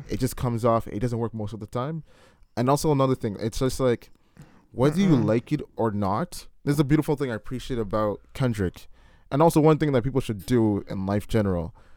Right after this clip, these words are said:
Speaker 1: whether you like it or not, I'm pretty sure everyone that you've talked to that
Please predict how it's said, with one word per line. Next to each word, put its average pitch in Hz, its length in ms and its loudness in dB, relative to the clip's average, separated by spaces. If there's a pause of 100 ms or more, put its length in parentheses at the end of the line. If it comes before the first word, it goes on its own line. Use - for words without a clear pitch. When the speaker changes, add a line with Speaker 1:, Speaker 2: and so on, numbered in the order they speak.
(280)
Speaker 1:
whether 131 280 -2
you 165 160 0
like 117 240 0
it 127 60 -4
or 113 100 -2
not, 101 360 -2 (600)
I'm 104 160 -4
pretty 147 180 4
sure - 160 0
everyone 127 220 0
that 117 60 2
you've 101 180 -2
talked 110 360 0
to 175 260 -2
that 104 220 -6